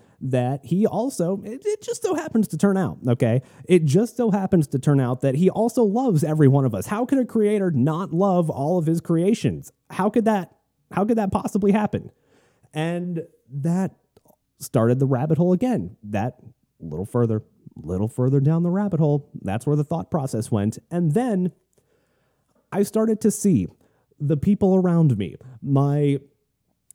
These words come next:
dad, for instance, he was, he's, uh, God, it's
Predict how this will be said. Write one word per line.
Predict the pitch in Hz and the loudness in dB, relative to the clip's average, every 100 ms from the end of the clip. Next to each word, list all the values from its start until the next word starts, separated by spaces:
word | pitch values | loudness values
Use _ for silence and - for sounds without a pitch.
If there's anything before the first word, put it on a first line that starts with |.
| - | -6
dad, | 127 151 160 135 110 | 2 4 4 0 0
for | 117 | 0
instance, | 107 107 - 104 101 - | 2 0 2 0 0 -4
he | - 185 220 | -6 2 4
was, | 202 165 131 131 127 - _ _ _ _ _ | 4 4 6 4 2 -10 _ _ _ _ _
he's, | 113 190 233 240 214 - | -2 2 2 0 -4 -2
uh, | 165 165 160 156 147 131 143 - _ _ _ _ _ _ - _ _ _ _ - - 135 _ _ _ - | 0 2 2 0 -2 -6 -10 -12 _ _ _ _ _ _ -20 _ _ _ _ -20 -20 -20 _ _ _ -14
God, | 92 80 | -10 -10
it's | 87 | -10